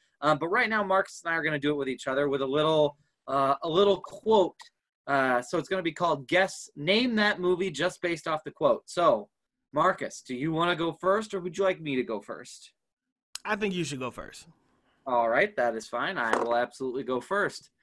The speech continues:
Speaker 1: Um, are
Speaker 2: Okay.
Speaker 1: you ready, sir?
Speaker 2: I'm ready.
Speaker 1: Okay. So I'm not gonna give you any information. I am
Speaker 2: Okay.
Speaker 1: literally just going to read it,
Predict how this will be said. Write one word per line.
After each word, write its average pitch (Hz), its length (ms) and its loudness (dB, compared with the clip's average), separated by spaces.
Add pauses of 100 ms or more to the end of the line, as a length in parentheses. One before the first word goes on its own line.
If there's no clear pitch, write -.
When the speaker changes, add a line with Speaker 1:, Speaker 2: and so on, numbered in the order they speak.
(320)
Speaker 1:
Um, 147 400 4
are 180 220 6
Speaker 2:
Okay. 226 140 2
Speaker 1:
you 208 300 2
ready, 170 320 2
sir? - 400 -12 (1300)
Speaker 2:
I'm 165 160 -4
ready. 143 320 -2 (160)
Speaker 1:
Okay. 151 320 4 (680)
So 151 260 6
I'm 151 140 2
not 180 180 8
gonna 202 140 4
give 175 180 2
you 170 200 2
any 208 340 0
information. 214 880 -4 (600)
I 147 160 6
am 143 280 2
Speaker 2:
Okay. 131 120 -2
Speaker 1:
literally 196 760 2 (220)
just 170 400 0
going 180 440 -2
to 143 380 0
read 123 420 -4
it, - 340 -6